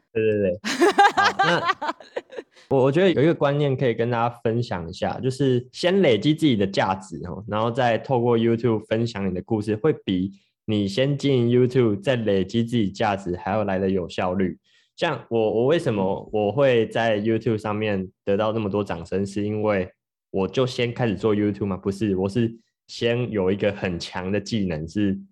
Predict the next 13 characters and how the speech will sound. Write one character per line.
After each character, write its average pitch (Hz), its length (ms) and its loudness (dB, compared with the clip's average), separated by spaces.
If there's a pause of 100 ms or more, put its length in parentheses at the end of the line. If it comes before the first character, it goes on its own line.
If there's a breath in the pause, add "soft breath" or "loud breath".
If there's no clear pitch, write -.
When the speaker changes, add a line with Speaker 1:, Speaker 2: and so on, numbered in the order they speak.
(120)
Speaker 1:
做 98 180 0
特 90 220 -2
效， - 340 -6 (340)
我 101 120 -4
那 127 140 0
个 131 100 2
时 110 100 -2
候 113 240 2
磨 98 320 0
练 117 180 0
了 98 80 0
很 95 280 -6
久， - 320 -4